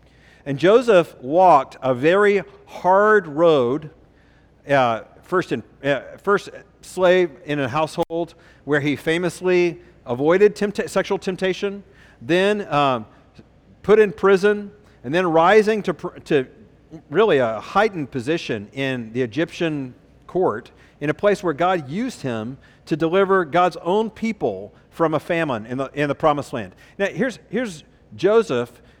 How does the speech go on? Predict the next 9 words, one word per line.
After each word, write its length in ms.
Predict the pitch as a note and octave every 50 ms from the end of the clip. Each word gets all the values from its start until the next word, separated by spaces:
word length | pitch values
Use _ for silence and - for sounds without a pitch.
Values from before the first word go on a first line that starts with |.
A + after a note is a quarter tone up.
| _ _
whose 340 | - F#3 F#3+ F#3 E3+ - - - _
life 340 | - C3 D#3 F#3+ A#3 A3+ -
is 140 | G3 D#3 D3+
marked 480 | D#3+ E3+ F3+ E3+ C3+ B2 C3 - - - _ _ _ -
by 200 | C#3 E3 E3 D#3+
unwavering 640 | E3 E3+ F#3 F#3 F3+ F#3+ G#3+ A#3+ A#3 B3 A#3+ A3+ G3+
faithfulness 540 | - - G#3+ G#3 G#3 G#3 G3+ G3 F#3 E3+ -
to 80 | - - _ _ _
God, 320 | C#3+ B2+ A2+ G#2 G2 G#2